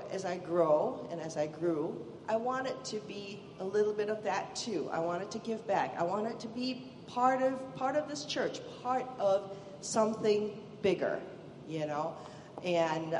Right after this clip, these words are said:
um, I try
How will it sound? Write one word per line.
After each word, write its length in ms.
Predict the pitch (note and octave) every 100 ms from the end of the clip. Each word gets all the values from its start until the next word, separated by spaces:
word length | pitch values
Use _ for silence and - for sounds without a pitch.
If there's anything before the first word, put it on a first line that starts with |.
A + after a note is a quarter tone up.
| -
um, 600 | F3 E3 D#3+ D#3+ D#3 - - - - - - - - - - - - - - - - - - - - - - - - - - - - - - - - - -
I 100 | E3+
try 760 | F3 - G#3 F3 D#3+ D#3+ G3 B3